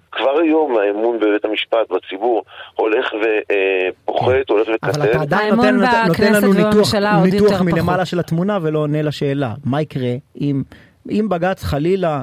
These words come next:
Speaker 2: לשיטתך, פוסל את, אה, צמצום עילת הסבירות? מה, מה, מה ימליץ חבר הכנסת אביחי בוארון? להרכין ראש ולכבד את פסיקת בג"ץ כדי, אה,
Speaker 1: אנחנו,
Speaker 2: למנוע
Speaker 1: אנחנו
Speaker 2: אנרכיה, או להגיד, "חברים, זה לא הולך ככה"?
Speaker 1: לא, ודאי שאנחנו,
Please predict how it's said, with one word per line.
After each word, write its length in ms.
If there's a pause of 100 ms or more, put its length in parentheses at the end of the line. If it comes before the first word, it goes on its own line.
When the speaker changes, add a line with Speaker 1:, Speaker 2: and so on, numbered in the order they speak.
Speaker 2:
לשיטתך, 480 (600)
פוסל 520 (140)
את, 180
אה, 100
צמצום 400
עילת 200
הסבירות? 520 (680)
מה, 500
מה, 380
מה 200
ימליץ 280
חבר 220
הכנסת 220
אביחי 220
בוארון? 340 (280)
להרכין 380
ראש 200
ולכבד 360
את 120
פסיקת 220
בג"ץ 380
כדי, 480 (240)
אה, 60
Speaker 1:
אנחנו, 140
Speaker 2:
למנוע 280
Speaker 1:
אנחנו 100
Speaker 2:
אנרכיה, 580
או 120
להגיד, 440
"חברים, 420
זה 100
לא 80
הולך 260
ככה"? 240 (1040)
Speaker 1:
לא, 120
ודאי 420
שאנחנו, 680